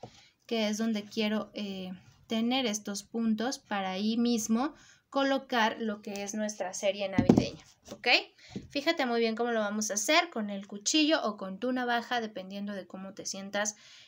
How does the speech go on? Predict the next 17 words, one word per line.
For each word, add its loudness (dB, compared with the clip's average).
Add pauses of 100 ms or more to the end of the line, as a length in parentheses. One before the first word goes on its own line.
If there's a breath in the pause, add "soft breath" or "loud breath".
(120)
eh, -8
con -8
más 0
fuerza -4
para -12
hacer -4
esto. -10 (2750)
Vamos -6
a -12
hacer -4
otro -4
con 0
cuidado, 0
sin -4
necesidad -6
de -6
rasgar, -4